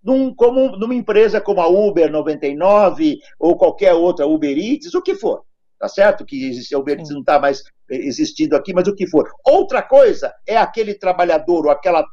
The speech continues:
Speaker 1: trabalhadora que trabalha oito, dez, doze, quatorze, dezesseis e não tem nenhum direito. Isso é muito fácil saber e as empresas, o seu algoritmo, né, o seu,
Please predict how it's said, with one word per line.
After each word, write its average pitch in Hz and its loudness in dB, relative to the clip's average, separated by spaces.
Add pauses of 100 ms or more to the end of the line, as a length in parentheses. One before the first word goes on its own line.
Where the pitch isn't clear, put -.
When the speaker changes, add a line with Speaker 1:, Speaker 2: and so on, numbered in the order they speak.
Speaker 1:
trabalhadora 170 2 (200)
que 175 -6
trabalha 170 0
oito, 170 0
dez, 151 0
doze, 135 -6
quatorze, 147 -6
dezesseis 147 -6
e 165 -8
não 156 -8
tem 165 -4
nenhum 160 -6
direito. 135 0 (160)
Isso - -20
é 139 4
muito 254 0
fácil 196 -2
saber - 4 (160)
e 349 0
as 160 4
empresas, 156 -4 (160)
o - -20
seu 277 2
algoritmo, 220 0 (220)
né, 196 -6
o - -10
seu, 220 2